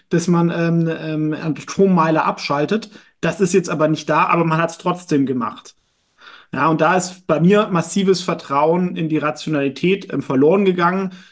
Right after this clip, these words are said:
Es gibt eine Partei, die das, äh, irgendwie wollte, aber letztendlich haben alle irgendwie mitgemacht.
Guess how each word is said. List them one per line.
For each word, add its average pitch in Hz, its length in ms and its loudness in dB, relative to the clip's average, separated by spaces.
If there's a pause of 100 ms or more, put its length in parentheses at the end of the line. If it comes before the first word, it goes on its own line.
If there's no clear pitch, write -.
Es - 120 -12
gibt 175 180 -2
eine 175 240 2
Partei, 165 380 0
die 170 180 -4 (220)
das, 151 260 -2
äh, - 100 -16
irgendwie 160 440 0
wollte, 185 420 2
aber 160 580 0
letztendlich 175 440 -2
haben 170 120 -4
alle 160 220 2
irgendwie 170 240 4
mitgemacht. 151 640 -2